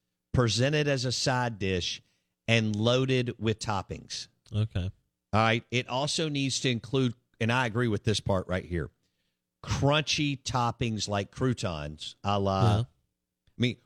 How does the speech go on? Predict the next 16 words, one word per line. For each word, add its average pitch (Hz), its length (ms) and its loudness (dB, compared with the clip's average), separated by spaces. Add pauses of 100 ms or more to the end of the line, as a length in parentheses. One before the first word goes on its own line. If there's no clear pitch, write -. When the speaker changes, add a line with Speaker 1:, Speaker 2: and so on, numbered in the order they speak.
(100)
Speaker 1:
where, 165 260 2
where 156 220 -2
do 170 80 0
you 156 60 0
get 139 140 -2
some 139 160 -2
of 127 60 -2
the 113 60 0
best 107 240 0
salads 98 320 0
in 92 80 -4
the 90 60 -2
Metro? 80 360 -2
Broad 117 380 2
Street, 117 360 -2
Bravo, 101 600 0